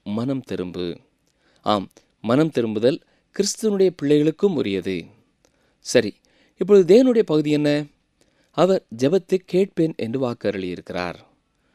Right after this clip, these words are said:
ஒன்று யோவான் மூன்றாம் அதிகாரம் இருபத்தி இரண்டாம் வசனம், "அவருடைய கற்பனைகளை நாம் கைக்கொண்டு அவருக்கு முன்பாக பிரியமானவைகளை செய்கிறபடியினால் நாம் வேண்டிக் கொள்கிறது எதுவோ அதை அவராலே பெற்றுக்கொள்கிறோம்." அது மட்டுமல்ல,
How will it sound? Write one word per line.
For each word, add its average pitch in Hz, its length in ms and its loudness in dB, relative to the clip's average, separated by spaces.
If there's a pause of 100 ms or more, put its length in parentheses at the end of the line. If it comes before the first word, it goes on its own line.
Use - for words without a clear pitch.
(280)
ஒன்று 123 220 0
யோவான் 110 220 4
மூன்றாம் 117 300 2
அதிகாரம் 117 420 -2
இருபத்தி 117 320 -2
இரண்டாம் 135 220 2
வசனம், 156 360 -2 (960)
"அவருடைய 165 360 4
கற்பனைகளை 220 520 0
நாம் 202 180 -2
கைக்கொண்டு 139 600 -2
அவருக்கு 127 360 -2
முன்பாக 127 380 0 (140)
பிரியமானவைகளை 208 600 0 (100)
செய்கிறபடியினால் 117 680 -4 (640)
நாம் 139 480 0
வேண்டிக் 208 400 2
கொள்கிறது 170 420 2
எதுவோ 117 380 0 (260)
அதை 156 300 4 (160)
அவராலே 135 420 2
பெற்றுக்கொள்கிறோம்." 90 840 -4 (800)
அது 107 160 0
மட்டுமல்ல, 120 460 0